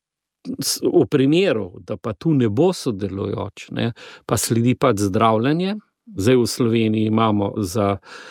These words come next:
otroke na Rakitni digitalni detoks, v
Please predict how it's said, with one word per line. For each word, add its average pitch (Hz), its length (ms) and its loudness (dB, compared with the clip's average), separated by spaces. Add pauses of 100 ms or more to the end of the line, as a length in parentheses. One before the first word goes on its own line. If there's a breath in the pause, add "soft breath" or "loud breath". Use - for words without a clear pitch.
(340 loud breath)
otroke 113 600 0
na 104 160 2
Rakitni 107 800 0
digitalni 104 760 0
detoks, 98 680 -4
v 139 160 4